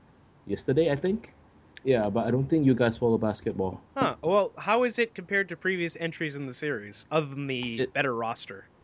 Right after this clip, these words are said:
Speaker 1: I think the diff-, the improvements are minute, slightly better aesthetics. I think what they're striving for every year is to have, um, closer and closer simulation to the actual basketballers, uh, you know, his,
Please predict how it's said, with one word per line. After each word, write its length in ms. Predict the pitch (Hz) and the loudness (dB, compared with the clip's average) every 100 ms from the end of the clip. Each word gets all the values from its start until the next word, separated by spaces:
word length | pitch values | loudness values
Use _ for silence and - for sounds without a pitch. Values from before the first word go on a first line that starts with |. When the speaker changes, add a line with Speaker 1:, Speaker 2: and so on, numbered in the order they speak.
| _ | _
Speaker 1:
I 60 | 139 | -2
think 240 | 139 196 | 0 0
the 80 | 147 | 0
diff-, 340 | 113 - - - | -2 -4 -4 -6
the 480 | 113 110 110 107 113 | -4 -2 -2 -2 -2
improvements 540 | 123 117 143 147 135 | -4 -2 -2 0 0
are 80 | 117 | 0
minute, 680 | 104 101 107 113 120 - - _ _ | 0 2 2 2 -2 -10 -18 _ _
slightly 460 | - - 117 117 120 | -14 0 0 2 2
better 260 | 120 120 | 4 4
aesthetics. 720 | 117 - 117 107 135 - - - | 0 -2 -2 2 2 2 -6 -2
I 60 | |
think 160 | 135 220 | 2 4
what 140 | 226 139 | 4 4
they're 80 | |
striving 380 | 117 147 135 160 | -2 0 0 0
for 200 | 143 143 | -2 0
every 160 | 120 123 | 0 0
year 300 | 117 117 113 | 2 2 2
is 200 | 101 - - | -2 -4 -6
to 80 | 110 | -4
have, 240 | 107 - - - - - _ - | -4 -8 -16 -20 -20 -20 _ -6
um, 260 | 101 98 92 | -4 -4 -4
closer 400 | - 131 117 139 | 0 0 4 4
and 180 | 113 | 4
closer 300 | 113 123 - | 2 -2 0
simulation 680 | 127 127 117 113 113 131 127 | -2 -2 0 0 0 0 -2
to 260 | 117 101 95 | 0 0 -2
the 80 | - | -6
actual 640 | - - - 117 113 110 113 - _ _ - _ - - | -12 -6 4 6 6 4 0 -8 _ _ -20 _ -20 -4
basketballers, 1000 | 107 107 135 104 107 104 110 110 110 - 101 | 0 0 2 2 2 0 0 -2 -2 -4 -6
uh, 140 | 95 | -4
you 120 | 104 | -2
know, 160 | 104 98 | -2 0
his, 260 | 98 - | -2 -4